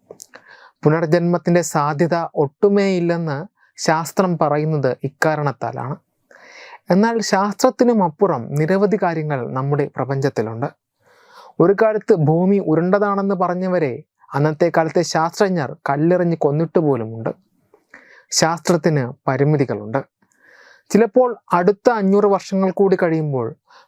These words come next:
പുതിയ കാര്യങ്ങൾ ചിലപ്പോൾ കണ്ടുപിടിക്കുകയോ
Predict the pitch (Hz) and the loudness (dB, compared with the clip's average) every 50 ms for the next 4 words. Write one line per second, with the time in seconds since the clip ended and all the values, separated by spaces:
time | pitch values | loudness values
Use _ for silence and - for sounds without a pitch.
0 | _ - 160 147 156 185 196 196 180 190 180 175 175 175 175 175 175 170 - - | _ 0 2 4 4 4 4 4 2 2 0 2 0 0 0 0 -2 -2 -2 0
1 | 160 160 156 - 175 165 160 - 160 151 147 156 165 175 170 170 175 165 - 180 | 0 0 2 0 -2 -2 -2 -2 -4 -2 -2 0 0 0 0 0 -2 0 0 0
2 | 170 165 160 143 131 127 | 0 2 2 2 2 0